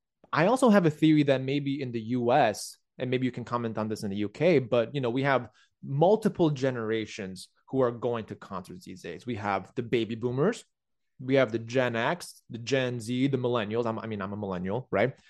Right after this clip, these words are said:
And then right now we're seeing that the baby boomers,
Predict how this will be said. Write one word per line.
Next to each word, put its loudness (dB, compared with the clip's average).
And 2
then 2
right 4
now 6
we're 8
seeing 0
that 2
the -4
baby -2
boomers, 0